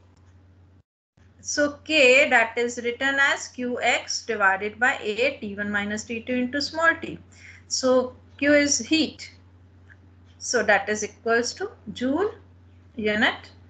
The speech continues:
For distance, it is meter. For area, it is meter square. For temperature, it is Kelvin. And for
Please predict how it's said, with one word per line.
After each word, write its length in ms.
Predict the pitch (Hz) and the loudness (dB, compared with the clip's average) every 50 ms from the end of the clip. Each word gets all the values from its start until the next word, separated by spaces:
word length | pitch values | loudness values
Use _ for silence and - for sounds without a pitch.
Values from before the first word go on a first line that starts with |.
| - - - - - | -20 -20 -20 -20 -6
For 180 | - 202 185 185 | 2 2 2 4
distance, 540 | 185 220 240 - - - 277 277 277 277 | 4 0 -2 -2 -4 -4 -4 -4 -2 -4
it 120 | 247 - - | -4 -4 -4
is 140 | 202 196 - | -6 -4 -4
meter. 480 | 208 220 254 254 - 320 302 311 320 320 | -4 -4 -4 -2 0 2 2 2 2 2
For 140 | 226 208 196 | 2 2 2
area, 420 | 196 190 190 208 214 233 262 262 240 | 2 2 0 -2 0 2 2 2 2
it 120 | 202 - | 2 0
is 140 | 190 190 - | -4 -6 -6
meter 360 | 196 196 185 185 - 196 196 | -10 -12 -12 -8 -6 -6 -6
square. 480 | 190 - - - 262 262 269 285 294 294 - | -6 -8 -2 2 6 6 6 6 6 2 0
For 160 | 233 220 202 | -2 -2 -2
temperature, 600 | - - 185 185 185 185 - 220 233 247 240 285 | -2 -4 -6 -6 -6 -6 -4 -4 -4 -2 -2 -2
it 180 | 262 240 - - | -2 -2 -4 -6
is 180 | 185 185 - - | -8 -10 -10 -10
Kelvin. 560 | - - 208 214 233 254 262 277 311 330 339 359 - - - _ _ _ - - - - - - - | -4 0 2 2 2 0 0 -2 -2 -2 -4 -6 -10 -18 -20 _ _ _ -20 -20 -20 -20 -20 -6 -2
And 200 | - 196 196 185 | -2 -2 -2 0
for 120 | - 208 | -2 -4